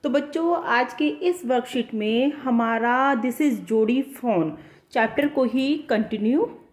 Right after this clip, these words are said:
किया गया है। हमने इस chapter में पढ़ा था कि किस तरह से एक जोड़ी, एक छोटा बच्चा होता है और phone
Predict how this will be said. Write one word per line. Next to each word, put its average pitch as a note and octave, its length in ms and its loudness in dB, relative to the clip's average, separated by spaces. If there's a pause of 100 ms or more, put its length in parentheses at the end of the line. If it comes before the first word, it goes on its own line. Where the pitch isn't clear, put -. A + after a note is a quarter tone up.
(100)
किया C4+ 200 2
गया E3 280 -2
है। D#3+ 340 -8 (760)
हमने A3 280 2
इस D4 160 0
chapter B3 300 0
में B3+ 200 2
पढ़ा B3 260 2
था A#3+ 380 0 (340)
कि C#4 100 0
किस F4 320 0
तरह B3+ 240 4
से C4 160 0
एक A#3 120 -2
जोड़ी, A#3 360 2
एक B3 140 -6
छोटा A#3+ 240 2
बच्चा G#3 340 2
होता C4 320 2
है C4 440 2 (320)
और B3+ 200 6
phone B3 500 2